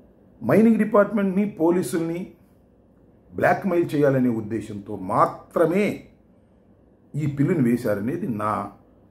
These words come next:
అభియోగం. ఇది మైనింగ్ కేసులో ముద్దాయిలైనటువంటి వారు పిల్ వేసి నన్ను అల్లరి చేయాలని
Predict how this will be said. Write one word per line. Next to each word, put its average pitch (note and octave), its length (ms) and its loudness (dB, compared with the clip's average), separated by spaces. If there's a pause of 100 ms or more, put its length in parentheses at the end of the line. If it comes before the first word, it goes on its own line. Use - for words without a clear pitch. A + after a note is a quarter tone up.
(140)
అభియోగం. C#3+ 500 2 (1600)
ఇది B3 280 6 (520)
మైనింగ్ G#3+ 420 0
కేసులో G#3+ 360 2
ముద్దాయిలైనటువంటి E3+ 1000 0
వారు A#2+ 520 0 (1200)
పిల్ G3+ 140 6
వేసి D3+ 760 2 (1000)
నన్ను G3+ 260 4
అల్లరి G3 240 4
చేయాలని B2+ 480 0